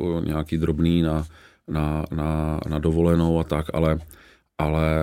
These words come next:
eh, prostě ty rodiče nás nadchli. Takže díky tomu nadšení těch rodičů, že já jsem chtěl i podnikat sám, já už jsem měl s kamarádem, že budem dělat posilovací stroje. Zaplať pánbu, eh, to nedopadlo, že ten kamarád, eh, pak nasekal spoustu dluhů,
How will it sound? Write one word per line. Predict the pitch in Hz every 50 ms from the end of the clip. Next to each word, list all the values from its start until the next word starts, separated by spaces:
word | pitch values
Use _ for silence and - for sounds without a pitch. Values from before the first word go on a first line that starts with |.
| 80 78 78 78 80
eh, | - - - 73 80 80 82 82 -
prostě | - 73 - - 80
ty | 78 -
rodiče | 80 82 80 80 82 95
nás | 107 104 -
nadchli. | 123 - - 67 65 - _
Takže | - - 80 85 78
díky | 80 80 78 - - -
tomu | - 98 98 95 92
nadšení | 87 78 78 - - 98 95 98 101 101 98 104 117 123 - _ _ - - - - - _ _ -
těch | - 90 80
rodičů, | 85 87 82 90 85 - - 87 92 92 92 95 104 117 - _ _ _
že | - -
já | 85 78
jsem | - 98
chtěl | 82 - 92
i | 90
podnikat | 87 - 90 85 92 90 - 98 - -
sám, | - 71 82 90
já | 92
už | 87
jsem | - 95
měl | 92 87
s | -
kamarádem, | - 87 82 87 87 90 85 87 87 82 87 85
že | 87 87
budem | 78 82 85 87
dělat | 85 85 87 87
posilovací | - 85 - - 85 85 82 85 - - 87
stroje. | 85 - - 87 85 82 85 87 - - _ _ - - _ _ _ _ _ _ _ _ _ _ _ _ _ _ - -
Zaplať | 87 - - 85 85
pánbu, | - - 87 82 87 82 87 87 85 85 87 - - -
eh, | 90 92 87 87 85 85 85 85 85 85 80 78 80 78
to | - 87
nedopadlo, | 87 87 82 85 80 - 85 80 85 87 85
že | 85
ten | - 87 87
kamarád, | 82 87 82 85 85 82 80 80 - - - - 90
eh, | - 85 87 85 82 85 85 80 -
pak | - 78 - - - - - -
nasekal | - 78 78 - 85 - 82 80
spoustu | 78 - - 85 - - - 95
dluhů, | 85 90 87 76 80 -